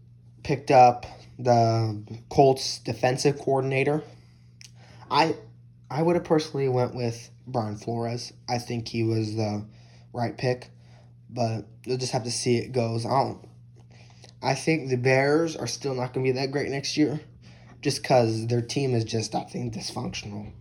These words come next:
Like, the O-line is probably still gonna be shaky.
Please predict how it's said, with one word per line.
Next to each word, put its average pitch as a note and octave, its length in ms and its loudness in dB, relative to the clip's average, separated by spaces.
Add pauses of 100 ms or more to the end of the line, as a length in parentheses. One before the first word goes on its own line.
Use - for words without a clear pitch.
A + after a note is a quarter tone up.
(120)
Like, G#2+ 200 -10 (560)
the - 100 -10
O-line B2 400 0
is A2 140 -6
probably G#2+ 320 -10
still A2 220 -4
gonna A2 120 -2
be A2 80 -4
shaky. A2+ 560 -6